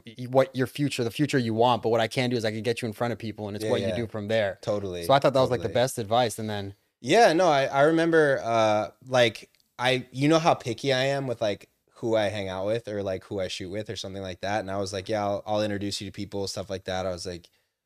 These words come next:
Speaker 2: uh, like, I'm not surprised by, uh, you know,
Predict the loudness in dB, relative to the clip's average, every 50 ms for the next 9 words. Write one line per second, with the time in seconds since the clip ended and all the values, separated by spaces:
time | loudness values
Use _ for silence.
0 | _ _ _ -14 -10 -8 -6 -6 -6 -6 -8 -10 -12 -16 _ _ -2 -2 2 4
1 | 4 4 4 2 2 2 0 -6 -6 -2 0 2 2 2 0 -2 -4 -10 -16 _
2 | -18 -10 -6 -4 -2 -2 -2 -4 -4 -6 -6 -6 -6 -8 -8 -10 -12 -10 -8 -8
3 | -8 -8 -10 -12